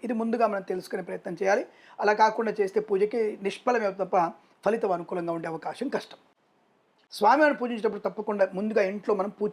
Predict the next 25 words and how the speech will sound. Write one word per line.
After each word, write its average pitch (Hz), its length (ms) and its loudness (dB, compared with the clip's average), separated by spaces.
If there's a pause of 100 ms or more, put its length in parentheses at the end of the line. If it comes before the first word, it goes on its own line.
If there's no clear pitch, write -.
చేసుకోవాలి. - 320 -12 (680)
సూర్యోదయానికి 190 720 2
ముందు 175 200 -4
లేచి 190 320 -2
స్వామివారి 175 380 2
ఇంట్లో 175 180 -6
పెట్టుకొని 175 440 -2 (100)
అష్టోత్తరాలతో 175 760 -2 (360)
ఏకవింశతి 190 640 2
పత్రి, 185 280 -6
అంటే 185 180 4
ఏకవింశతి 208 600 2
అంటే 233 160 0
ఇరవై 202 180 4
ఒక్క 196 120 -4
రకాల 180 300 2
పత్రాలు 180 400 0
ఇందాక 190 180 -2
మనం 175 140 -4
చెప్పుకున్నాం. 175 360 -2 (380)
గన్నేరాకు, 185 520 2
దాడిమి 180 340 4
ఫలము, 180 320 -4
మామిడి 180 360 2
మండలు, 175 440 -2